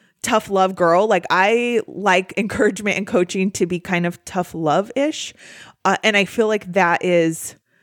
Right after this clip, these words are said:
very, like, deep and motivating and a tiny bit tough love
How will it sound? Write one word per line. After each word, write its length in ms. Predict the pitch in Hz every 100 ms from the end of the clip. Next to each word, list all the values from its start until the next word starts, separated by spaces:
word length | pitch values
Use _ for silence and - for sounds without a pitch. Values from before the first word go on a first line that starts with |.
| _ _ _ _ _ _ _ -
very, 600 | 196 208 208 196 180 - _
like, 320 | 180 165 - -
deep 380 | 240 233 214 -
and 180 | 185 175
motivating 680 | 185 202 190 190 185 190 185
and 140 | 175
a 60 | 160
tiny 360 | - 214 214
bit 240 | 214 208 -
tough 220 | 208 190
love 400 | 202 185 185 180